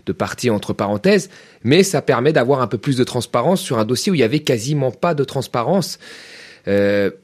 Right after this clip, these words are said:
pour moi, il n'y en avait pas dans ce que je voyais. Les, les, la commis-, la, la communication de la Commission était d'une banalité affligeante. Et même les parlementaires s'étaient plaints et avaient, euh,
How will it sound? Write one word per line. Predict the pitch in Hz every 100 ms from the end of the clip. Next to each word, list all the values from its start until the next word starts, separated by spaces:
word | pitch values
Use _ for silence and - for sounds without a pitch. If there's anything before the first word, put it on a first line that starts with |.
| _
pour | -
moi, | 127 151 143
il |
n'y | 110
en |
avait | 113
pas | 107 143
dans | 113
ce | 104
que | 117
je | 95
voyais. | 117 143 202 175
Les, | 110 101
les, | 98 98 95
la | 98
commis-, | 117 110 104 -
la, | 104 98
la |
communication | 95 113 107 113 123
de |
la | 113
Commission | - 101 98 - 113
était | 98
d'une | 90 92
banalité | 98 95 95 101
affligeante. | 95 104 107 185 170
Et |
même | 120 120
les | 107
parlementaires | - 117 117 113 110 190
s'étaient | - 104 104
plaints | - 165 92 101
et | 98
avaient, | 92 98
euh, | 95